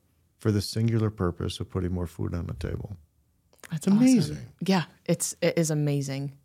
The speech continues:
Speaker 2: And so you're challenging a lot of pastors right now, like, speaking
Speaker 1: Yes.
Speaker 2: to a lot of churches. So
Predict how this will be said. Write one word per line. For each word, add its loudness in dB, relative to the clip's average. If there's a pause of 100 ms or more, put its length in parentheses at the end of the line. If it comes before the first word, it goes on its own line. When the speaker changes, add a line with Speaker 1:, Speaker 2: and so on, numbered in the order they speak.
(100)
Speaker 2:
And 0 (420)
so 0
you're 0
challenging 2
a 2
lot 2
of -2
pastors -6
right -4
now, -4
like, -6
speaking 4
Speaker 1:
Yes. 4
Speaker 2:
to 0
a 6
lot 2
of -4
churches. -4 (400)
So 4